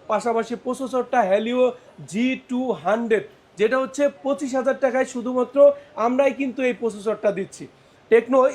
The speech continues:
Spark forty Pro Plus, এই ফোনটার তিনটা কালার ভেরিয়েন্ট হবে, চারটা হবে মোট। এটা হচ্ছে আপনার এই টাইটেনিয়াম কালার, এটা হচ্ছে আপনার ব্ল্যাক এডিশন, একটা আছে হচ্ছে গ্রিন এডিশন, এবং আরও একটা এডিশন আছে হোয়াইট এডিশন।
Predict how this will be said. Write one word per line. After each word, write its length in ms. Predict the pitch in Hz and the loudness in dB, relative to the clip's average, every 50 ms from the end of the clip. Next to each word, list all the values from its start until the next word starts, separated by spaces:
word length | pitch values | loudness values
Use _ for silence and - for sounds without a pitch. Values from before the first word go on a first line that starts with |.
| 240 | -2
Spark 260 | 202 - - 254 247 247 - | -4 -2 -2 -2 -2 -2 -4
forty 240 | 240 240 196 269 277 269 - | -4 -4 -2 -4 -6 -4 -2
Pro 120 | 269 269 262 262 - | -2 -2 -2 0 0
Plus, 240 | 247 226 220 226 - - - - | 0 0 0 0 -4 -8 -10 -6
এই 140 | 233 247 254 | -6 -6 -6
ফোনটার 400 | - 247 247 254 240 254 254 254 - - | -4 -6 -6 -4 -4 -4 -4 -4 -6 -10
তিনটা 320 | - 269 269 247 262 277 262 | -10 -10 -8 -6 -4 -4 -4
কালার 360 | 269 254 233 233 233 233 233 | -2 -2 -2 -2 -2 -4 -4
ভেরিয়েন্ট 400 | 202 226 226 233 240 233 233 208 | -6 -8 -6 -4 -4 -4 -4 -2
হবে, 320 | 208 - 180 196 233 294 - - - - - - - - - | -4 -2 0 0 -2 -2 -2 -8 -20 -20 -20 -20 -12 -4 -2
চারটা 320 | 269 277 277 - 302 285 | 0 0 0 -2 -2 -2
হবে 220 | 254 247 208 240 | -2 0 0 0
মোট। 220 | 233 220 214 233 - - - _ _ _ _ - | 0 2 0 -2 -2 -4 -8 _ _ _ _ -6
এটা 200 | 214 214 240 254 | -4 -2 0 0
হচ্ছে 240 | 254 254 254 - 254 | 0 0 0 0 -2
আপনার 320 | 240 - 226 254 247 240 233 - - - | -2 -2 0 -2 -2 -2 -4 -8 -6 -2
এই 260 | 220 208 226 214 185 - 165 - | 0 0 0 0 -4 -12 -4 0
টাইটেনিয়াম 520 | 240 226 233 - 262 247 247 254 240 240 | 2 2 2 2 0 0 2 2 0 0
কালার, 300 | 226 233 226 220 233 254 262 - - _ _ - | 0 0 0 2 2 0 0 -4 -12 _ _ -4
এটা 200 | 208 208 226 240 | 0 2 2 4
হচ্ছে 220 | 247 247 247 247 | 2 2 0 -2
আপনার 220 | 240 233 240 240 202 | -4 -2 -2 -4 -2
ব্ল্যাক 340 | 156 175 202 214 214 214 | -2 -2 -2 -2 -2 -4
এডিশন, 460 | 240 220 240 233 190 254 254 269 269 254 - - - - | -4 -4 -4 -4 -2 -2 -2 -2 -2 -4 -10 -18 -18 -10
একটা 300 | - 208 202 - 247 240 | -8 -8 -6 -2 0 0
আছে 180 | 240 240 240 254 | 0 0 0 -2
হচ্ছে 240 | 247 240 - 247 233 | -4 -4 -4 -6 -6
গ্রিন 320 | 175 160 190 240 247 240 | -6 -4 -4 -2 -2 -2
এডিশন, 440 | 247 233 240 247 - 269 269 302 302 - - - - | -2 -2 -4 -4 0 0 0 0 0 -2 -10 -12 -6
এবং 200 | 208 208 226 233 | -2 -2 -2 0
আরও 200 | 214 214 240 254 | 0 2 2 4
একটা 220 | 262 254 254 262 | 2 2 2 0
এডিশন 320 | 262 233 247 240 - 247 240 | 0 0 -2 -4 -4 -4 -4
আছে 180 | 240 233 254 | -2 -2 -2
হোয়াইট 320 | 233 185 180 208 226 220 214 | -4 -2 0 2 2 0 0
এডিশন। 320 | 226 196 208 - - 175 | -4 -8 -8 -8 -8 -10